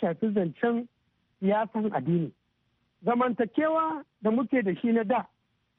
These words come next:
idan ranar hidimomi namu ya taso ba za ka bambanta ba,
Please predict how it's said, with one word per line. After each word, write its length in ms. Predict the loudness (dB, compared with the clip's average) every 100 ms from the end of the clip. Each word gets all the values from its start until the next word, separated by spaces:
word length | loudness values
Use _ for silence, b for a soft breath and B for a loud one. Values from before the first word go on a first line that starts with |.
| _ 0
idan 240 | 2 4
ranar 360 | 2 2 2 2
hidimomi 600 | 2 0 0 2 2 2
namu 300 | 2 2 2
ya 160 | 2 0
taso 520 | 0 -2 0 -4 -4 _ _ _
ba 100 | -2
za 180 | 0 0
ka 80 | -2
bambanta 520 | 0 2 2 0 -2
ba, 160 | 0 0